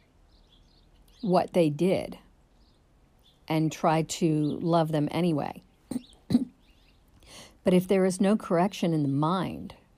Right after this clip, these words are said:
if the error in the mind persists that this person did this to you, there's no, it, it,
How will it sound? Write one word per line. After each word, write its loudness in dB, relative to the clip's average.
if -2
the 0
error 2
in 0
the 0
mind 0
persists -4
that -4
this -6
person -4
did -2
this -4
to -8
you, -2
there's -4
no, -2
it, -4
it, -6